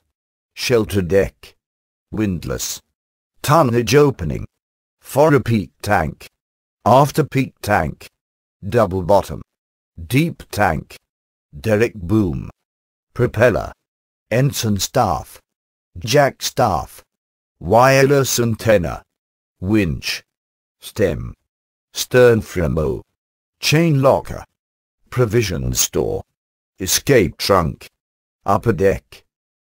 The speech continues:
Upper deck cargo hatch. Charter room. Lifeboat. Ventilator. Plate keel. Center girder.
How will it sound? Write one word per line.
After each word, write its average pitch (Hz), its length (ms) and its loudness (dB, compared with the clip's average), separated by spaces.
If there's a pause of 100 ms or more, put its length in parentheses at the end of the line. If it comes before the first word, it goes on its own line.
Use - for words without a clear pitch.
(180)
Upper 110 260 0
deck 120 300 0
cargo 101 560 2
hatch. 80 480 -4 (600)
Charter 117 440 0
room. 98 320 0 (580)
Lifeboat. 95 840 0 (560)
Ventilator. 95 840 0 (600)
Plate 113 460 2
keel. 98 400 -4 (560)
Center 143 500 0
girder. 131 580 2